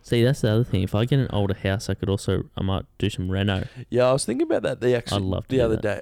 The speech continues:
Speaker 2: I'd love to renovate a house.
Speaker 1: Yeah, same. I'm actually keen.
Speaker 2: That's why I wanna start on, like, a, a van.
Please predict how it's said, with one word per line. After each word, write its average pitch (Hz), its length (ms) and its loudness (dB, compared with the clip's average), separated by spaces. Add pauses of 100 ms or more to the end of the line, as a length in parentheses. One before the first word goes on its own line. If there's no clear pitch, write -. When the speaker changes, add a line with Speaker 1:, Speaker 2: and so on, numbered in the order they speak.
Speaker 2:
I'd 113 240 -12
love 101 560 -4
to 101 140 -2
renovate 92 480 -4
a - 220 -10
house. - 220 -16
Speaker 1:
Yeah, 95 160 2
same. 90 380 -2 (600)
I'm 120 120 2
actually 160 360 2
keen. 127 800 0
Speaker 2:
That's 117 200 0
why 143 140 4
I 151 40 2
wanna 147 160 -2
start 127 340 -2
on, 113 140 -6 (140)
like, 101 280 -4 (160)
a, - 40 -10 (300)
a 110 60 0
van. 98 460 -6